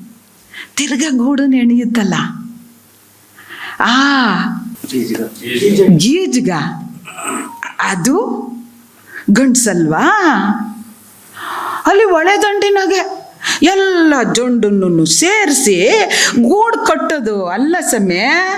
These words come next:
ಅದು ಎಂಥದೋ ನೇರಳೆ ಹಣ್ಣ್ ಥರದ ಹಣ್ಣನ್ನ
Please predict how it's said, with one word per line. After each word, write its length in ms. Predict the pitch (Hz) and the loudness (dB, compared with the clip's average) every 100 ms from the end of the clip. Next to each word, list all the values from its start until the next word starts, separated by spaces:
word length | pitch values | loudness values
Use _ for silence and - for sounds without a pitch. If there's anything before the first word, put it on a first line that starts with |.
| 381 370 - - - - - - | -6 -12 -20 -20 -20 -20 -20 -8
ಅದು 160 | 208 202 | -4 -2
ಎಂಥದೋ 460 | 214 220 254 277 285 | 0 0 0 2 2
ನೇರಳೆ 480 | 247 240 262 285 | 2 2 2 4
ಹಣ್ಣ್ 160 | 277 254 | 4 4
ಥರದ 300 | 277 269 226 | 4 2 2
ಹಣ್ಣನ್ನ 460 | 254 226 254 269 | 2 4 4 4